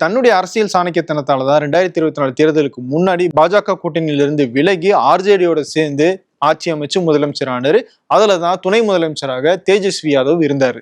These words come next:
அதன் பிறகு அந்த கூட்டணியிலிருந்து விலகி வந்து திரும்பவும் பாஜகவோடய சேர்ந்து ஆட்சி அமைச்சு சி எம் ஆகி இருக்காரு நிதிஷ்குமார். கடந்த தேர்தலிலேயே நிதிஷ்குமாருடைய கட்சிக்கு பெரிய பின்னடைவு ஏற்பட்டுச்சு.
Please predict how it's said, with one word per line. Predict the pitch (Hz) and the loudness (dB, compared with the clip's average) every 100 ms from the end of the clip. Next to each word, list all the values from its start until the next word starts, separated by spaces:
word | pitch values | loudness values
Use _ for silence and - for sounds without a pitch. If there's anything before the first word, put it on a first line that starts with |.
| 160 | -2
அதன் | 180 202 | 0 2
பிறகு | 208 202 | 2 2
அந்த | 185 165 | 0 0
கூட்டணியிலிருந்து | 208 196 202 190 180 165 | 0 0 2 0 2 0
விலகி | 156 185 175 156 | 2 0 -2 -4
வந்து | 147 151 | -4 -2
திரும்பவும் | 175 190 202 220 | 0 2 2 4
பாஜகவோடய | 170 156 165 156 147 147 | 2 2 0 -2 -4 -4
சேர்ந்து | 143 - 143 131 139 143 - - | -4 -2 -2 0 0 0 -2 -4
ஆட்சி | 147 - 151 | -2 0 -2
அமைச்சு | 135 135 151 156 - | -4 -4 -4 -4 -2
சி | 165 | 0
எம் | 170 156 | 2 0
ஆகி | 143 127 | -4 -6
இருக்காரு | 127 123 131 190 - 147 | -4 -2 -2 -2 -6 -8
நிதிஷ்குமார். | 143 143 - 127 123 107 - | -2 -2 -4 -6 -6 -4 -2
கடந்த | 147 226 226 | 0 2 2
தேர்தலிலேயே | 220 220 226 220 208 196 226 190 | 2 2 2 0 0 2 0 0
நிதிஷ்குமாருடைய | 170 196 - 190 180 165 151 156 | -4 -6 0 0 2 0 0 -2
கட்சிக்கு | 151 175 156 185 180 | -2 -2 0 0 0
பெரிய | 156 180 175 | 2 2 2
பின்னடைவு | 165 180 170 147 | -2 -2 -2 -2
ஏற்பட்டுச்சு. | 139 - 117 - | -4 -8 -10 -10